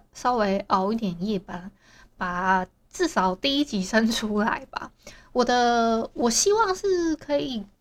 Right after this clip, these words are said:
开始日更的来点糖啊，所以你们可能会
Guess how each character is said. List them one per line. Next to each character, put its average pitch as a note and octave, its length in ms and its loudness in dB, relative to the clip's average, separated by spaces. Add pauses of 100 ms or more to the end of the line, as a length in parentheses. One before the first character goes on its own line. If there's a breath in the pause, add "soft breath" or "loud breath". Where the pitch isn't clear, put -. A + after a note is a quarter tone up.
开 C4 400 2
始 F#3+ 680 -4 (280)
日 D4+ 280 4
更 A3+ 200 0
的 G#3+ 120 4
来 F#3 200 -2
点 F#3+ 220 -10
糖 - 160 -6
啊， - 240 -20
所 - 180 4
以 C#4+ 80 4
你 C4 80 -6
们 G#3 160 0
可 G#3 200 -2
能 F#3 180 0
会 A3+ 340 0